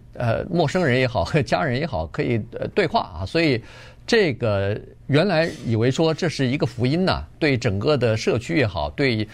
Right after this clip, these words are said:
某一个家庭也好，这是多么安全的一件事情啊！因为你不在家的期间，你可以随时监控到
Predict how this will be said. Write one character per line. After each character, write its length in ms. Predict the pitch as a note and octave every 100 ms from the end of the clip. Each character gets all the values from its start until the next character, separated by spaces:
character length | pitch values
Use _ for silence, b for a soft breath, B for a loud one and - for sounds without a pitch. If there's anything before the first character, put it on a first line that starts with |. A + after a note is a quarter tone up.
| B
某 200 | - A2
一 80 | A#2+
个 100 | D#3+
家 200 | - E3+
庭 140 | D3+
也 140 | A2+ B2+
好， 280 | G2+ D#2 D2 B B
这 120 | - F#3
是 140 | C#3+
多 140 | F#3
么 100 | G#3 -
安 180 | F#3
全 160 | G3+ A2
的 100 | G#2+
一 20 |
件 180 | G#2 G#2+
事 140 | -
情 160 | G#2+ F2+
啊！ 180 | D2+ D#2
因 140 | - C#3
为 300 | D3 B2+ G#2+ B B
你 140 | A2
不 120 | G#2
在 180 | D#3 D#3+
家 200 | A#2 D3+
的 100 | C3+
期 160 | A#2 C3+
间， 280 | D3 C#3+ -
你 140 | A2
可 140 | A2+ C#3+
以 180 | A2+ G#2
随 220 | - E3
时 200 | - A2+
监 200 | D#3 D#3
控 200 | D3+ B2+
到 220 | G2+ E2+